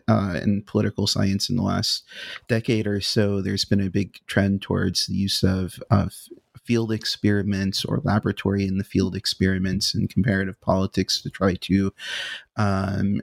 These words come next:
study how to improve political accountability and political responsiveness, um, uh, through this process that you des-, a process similar to what you describe of, of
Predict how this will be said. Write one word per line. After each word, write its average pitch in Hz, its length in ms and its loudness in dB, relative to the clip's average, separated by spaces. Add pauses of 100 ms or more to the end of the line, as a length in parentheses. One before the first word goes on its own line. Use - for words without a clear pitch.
study 104 540 0
how 98 260 0
to 95 420 0
improve 113 600 0
political 101 420 2
accountability 98 880 0
and - 180 -4
political 98 420 2
responsiveness, 92 1120 -2 (460)
um, 95 680 0 (300)
uh, - 60 6
through 139 280 2
this 104 280 -2
process 95 540 -2
that - 160 -2
you 95 120 4
des-, 95 200 -2 (560)
a 110 100 4
process 120 400 -2
similar 107 340 2
to 98 60 0
what 92 200 -2
you 87 60 -2
describe 104 520 0
of, 98 220 -2
of 92 380 0